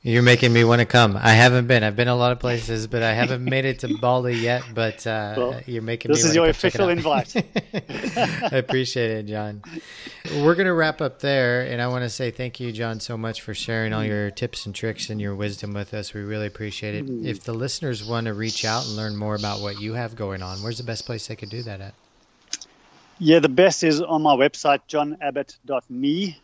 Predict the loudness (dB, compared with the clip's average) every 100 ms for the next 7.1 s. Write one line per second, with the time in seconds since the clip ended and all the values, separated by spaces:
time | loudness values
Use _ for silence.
0 | _ _ -2 0 2 0 0 -2 0 0
1 | 0 0 2 2 2 0 -2 2 4 4
2 | 2 _ _ _ _ 4 6 6 4 4
3 | 6 8 6 4 2 2 6 6 6 4
4 | 2 4 6 4 2 -4 -4 -2 0 0
5 | 4 4 6 6 4 2 -8 _ -2 -2
6 | -2 0 2 2 0 2 4 6 6 4